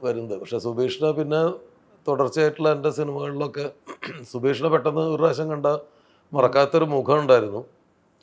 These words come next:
പിന്നെ സുബീഷ് അത്യാവശ്യം, ഉം, ആ,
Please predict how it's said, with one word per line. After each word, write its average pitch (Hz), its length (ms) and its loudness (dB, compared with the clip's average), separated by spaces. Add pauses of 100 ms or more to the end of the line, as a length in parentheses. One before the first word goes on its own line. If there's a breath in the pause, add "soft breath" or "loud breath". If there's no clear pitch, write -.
(140)
പിന്നെ 143 600 -4
സുബീഷ് 139 340 -2
അത്യാവശ്യം, 151 580 0 (520 soft breath)
ഉം, 127 340 -4
ആ, 117 320 2